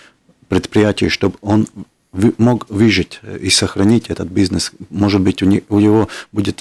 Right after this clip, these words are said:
трудно, э, заплатить налоги. Может быть, э, э,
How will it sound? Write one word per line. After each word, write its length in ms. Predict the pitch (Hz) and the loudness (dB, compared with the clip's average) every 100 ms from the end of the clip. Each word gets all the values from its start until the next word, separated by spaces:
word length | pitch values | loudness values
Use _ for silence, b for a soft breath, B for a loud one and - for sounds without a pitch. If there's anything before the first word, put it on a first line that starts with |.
| - | -6
трудно, 400 | 101 104 101 - | 0 2 2 -2
э, 480 | 98 98 95 95 92 | -2 -2 0 0 -2
заплатить 640 | 90 98 95 104 92 98 - | -4 -6 -2 -4 -2 -4 -2
налоги. 480 | 95 98 95 92 92 | 0 2 2 -2 -4
Может 280 | 95 90 92 | -4 -4 -2
быть, 260 | 90 - 95 | -2 -4 -2
э, 280 | 92 92 90 B B B B | 0 0 -2 B B B B
э, 680 | 98 95 95 95 95 92 92 | -2 0 2 2 2 2 0